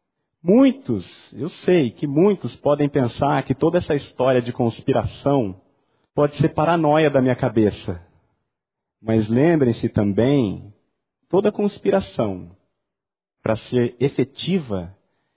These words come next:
ela deve reputar aquele que a descobriu como louco.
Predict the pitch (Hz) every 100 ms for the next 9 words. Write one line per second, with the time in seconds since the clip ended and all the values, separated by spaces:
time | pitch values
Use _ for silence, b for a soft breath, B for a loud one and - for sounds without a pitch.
0 | _ - 117 113 113 120 110 101 101 127
1 | - 135 - 110 123 139 104 - 117 -
2 | 117 123 113 101 - 101 - - 98 98
3 | 131 135 98 _ _ _ - 101 135 135
4 | 117 - _